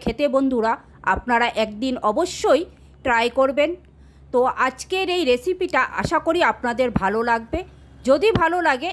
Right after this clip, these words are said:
একটা লাইক, কমেন্ট আর শেয়ার করতে ভুলবেন না। আর আমার চ্যানেলটিকে সাবস্ক্রাইব করে পাশে থাকা বেল আইকনটি প্রেস করে দিবেন, তাহলে আমার নিত্য নতুন ভিডিও সবার প্রথম আপনি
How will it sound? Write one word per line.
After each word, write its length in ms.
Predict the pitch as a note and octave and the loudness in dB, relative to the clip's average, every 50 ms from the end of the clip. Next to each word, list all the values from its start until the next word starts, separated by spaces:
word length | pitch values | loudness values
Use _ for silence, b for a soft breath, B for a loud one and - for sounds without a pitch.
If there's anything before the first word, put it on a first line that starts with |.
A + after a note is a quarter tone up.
| - - G#3 G#3 | -8 -10 -12 -10
একটা 160 | - - C4 B3+ A3+ G#3+ | -6 -4 -4 -2 2 2
লাইক, 380 | G#3 G#3+ A3 - B3+ C#4 C#4 C#4 - - | 4 4 4 4 2 0 -2 -6 -6 -4
কমেন্ট 360 | A#3+ A#3 A3+ B3 C4 D4 C#4+ - A#3+ | -4 -4 -2 -4 -6 -6 -4 -2 -2
আর 80 | A3+ A3 - - | -2 -2 -4 -6
শেয়ার 240 | B3+ G#3+ G3+ G#3 A3+ A3+ - | -2 0 2 2 0 0 -2
করতে 240 | C4+ C4+ - - D#4+ D4+ C4 | -4 -4 -2 -4 -4 -4 -2
ভুলবেন 320 | D#4 D#4+ D#4+ E4 E4+ E4 F4 | -4 -2 0 0 0 0 0
না। 80 | F#4 G#4+ A4 b b b b b b b | -2 -2 -4 b b b b b b b
আর 140 | - F#3+ G3+ | 0 0 2
আমার 260 | G#3 G#3+ G#3+ A3 G#3+ A3 - | 2 2 2 0 -2 -2 -2
চ্যানেলটিকে 520 | C4 B3 D4 F#4 G4+ - G4 E4 - C4 C4+ C4+ | -2 -2 -2 -2 -4 -6 -8 -4 -2 -4 -4 -2
সাবস্ক্রাইব 440 | - F#3 F#3+ - - - F4+ F#4+ - - - - | -4 -6 -6 -8 -6 -2 -2 -2 -2 -2 -4 -2
করে 160 | C4 A3 B3 E4 B B B B B B - | 0 0 0 -2 B B B B B B -2
পাশে 260 | A#3 B3 B3 - A#4 A#4+ - | -2 0 0 0 -4 -2 0
থাকা 200 | A4 G4+ G#4+ G4+ D4+ C4 | 0 2 2 2 2 2
বেল 180 | B3+ B3 A#3+ A#3+ | 0 2 2 0
আইকনটি 380 | A#3 A#3 A3+ C#4+ D4 D4 C#4+ F4+ F4 | 0 -2 -2 -2 -4 -4 -4 -6 -6
প্রেস 180 | E4+ E4+ E4 E4 - - | -6 -8 -8 -8 -8 -8
করে 140 | G4 G4 G4 E4+ | -6 -6 -6 -6
দিবেন, 200 | G#4 F#4 A#4 B4 b b b b b - | -6 -6 -6 -8 b b b b b -2
তাহলে 300 | A#3+ G#3 A#3+ A#3+ A#3+ A#3+ A#3 A3+ | 0 2 2 2 2 2 2 2
আমার 160 | A3+ A#3 A#3 A#3+ | 0 0 -2 -4
নিত্য 160 | B3+ - - G4+ G4+ G#4 | -6 -6 -6 -4 -4 -4
নতুন 200 | G#4+ G#4+ G#4+ G4 E4+ D#4+ | -2 -2 -2 -2 -2 -2
ভিডিও 220 | C#4 A3 B3 C#4 G4+ G#4+ - | -4 -4 -4 -6 -6 -6 -4
সবার 380 | - A3 A3 C4+ C#4+ D#4 E4 E4+ D#4 - | -2 0 2 4 4 4 4 2 0 -4
প্রথম 240 | C4+ B3+ - D#4 B3 A#3 | -8 -8 -6 -8 -8 -8
আপনি 200 | A3 - - E4+ | -8 -8 -8 -8